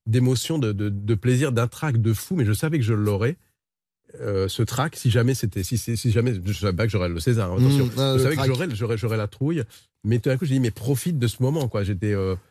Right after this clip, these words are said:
Speaker 1: je, je revois ces images, souvent, je, je suis tout tremblant et tout, mais je dis exactement ce que j'ai envie de dire. Et, euh, j'avais préparé aussi ce, ce, ce, ce petit, euh, discours, parce que je me souviens de Pierre Mondy, que j'aimais beaucoup. Il m'avait dit, tu comprends, les Césars, les, les, les,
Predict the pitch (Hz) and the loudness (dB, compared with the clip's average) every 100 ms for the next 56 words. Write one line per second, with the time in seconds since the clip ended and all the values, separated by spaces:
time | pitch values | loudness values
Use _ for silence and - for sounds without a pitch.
0 | _ _ - - 113 110 113 135 131 113 | _ _ -10 -2 2 2 4 2 2 2
1 | 117 127 104 90 117 120 117 95 92 - | 2 0 0 -2 0 0 0 -2 -4 -4
2 | 101 - 98 - _ _ _ _ 156 - | -8 -4 -6 -6 _ _ _ _ 0 2
3 | 135 131 135 123 110 170 117 107 101 143 | 2 2 2 0 0 0 2 2 0 0
4 | 139 135 - 101 98 98 98 113 160 98 | 0 -4 -2 -2 0 0 0 0 0 -4
5 | - _ _ _ _ 104 110 107 104 98 | -10 _ _ _ _ -2 2 2 2 0
6 | 98 95 90 101 - 147 131 127 110 - | 0 -2 0 0 0 -2 0 0 -2 -2
7 | 110 95 - 98 95 - 90 - 104 101 | -4 -4 -4 -6 -8 -6 -6 -4 -2 0
8 | 92 - _ - 104 107 - 147 170 127 | 0 -4 _ -2 2 2 2 2 2 -2
9 | - 110 101 - _ _ _ _ 107 127 | -2 -2 -2 -6 _ _ _ _ -2 2
10 | 120 - 135 120 113 131 127 92 87 87 | 0 2 0 2 0 0 0 -2 -2 0
11 | 120 - 175 - _ - 107 117 156 - | -2 0 -6 -6 _ 0 2 2 0 -4
12 | 135 123 - 117 135 147 - _ 98 101 | -2 -2 2 2 2 -4 -10 _ -2 0
13 | 104 101 95 - 131 104 | 0 -2 -4 -8 -4 -4